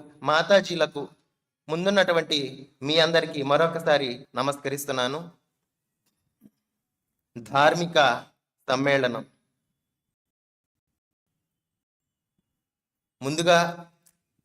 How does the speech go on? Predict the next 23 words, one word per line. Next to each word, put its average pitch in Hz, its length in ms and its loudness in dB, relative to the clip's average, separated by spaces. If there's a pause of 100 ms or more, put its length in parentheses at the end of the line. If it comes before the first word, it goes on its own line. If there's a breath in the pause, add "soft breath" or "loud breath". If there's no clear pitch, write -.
(140)
నేను 143 480 -2
మల్లికా 143 360 0
వల్లభ, 151 340 4 (1700)
ఖదిజ్ఞాసి 170 500 0
మల్లి-, 156 300 2
ఒక 151 100 -2
మల్లికా 156 440 2
వల్లభ 156 300 4
అంటారు 147 380 -2
మమ్మల్ని. 139 500 -4 (1300)
మమ్మల్ని 190 340 4
మేము 180 460 2
ఖదిజ్ఞాసులమే 175 840 2
అని 143 220 -6
సంబోధించుకుంటాము. 151 1120 -2 (840)
జై 165 220 2
భారత్ 208 340 4
అనే 175 300 0
సంస్థ 170 580 0 (200)
ఏర్పాటు 156 400 0
చేసినటువంటి 151 960 -6 (420)
Hindus 220 400 0
for 175 380 2